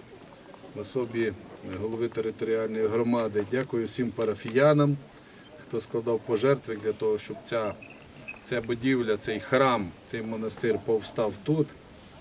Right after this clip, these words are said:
Причина появи цього монастиря є достатньо,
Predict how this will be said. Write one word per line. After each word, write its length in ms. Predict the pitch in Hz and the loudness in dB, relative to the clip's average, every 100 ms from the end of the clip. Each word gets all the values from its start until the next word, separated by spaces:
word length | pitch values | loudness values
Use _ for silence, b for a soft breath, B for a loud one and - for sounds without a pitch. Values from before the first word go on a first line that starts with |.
| - - - - - - | -20 -20 -20 -20 -18 -6
Причина 440 | 147 - 165 147 | -4 2 4 4
появи 440 | - 135 147 143 123 | 4 4 6 6 6
цього 280 | - 117 123 | 4 4 6
монастиря 720 | 127 123 - 135 147 147 135 - 104 | 6 4 2 6 8 8 4 -4 -2
є 120 | 127 | -2
достатньо, 680 | 120 113 135 131 - 120 | 0 0 0 0 0 0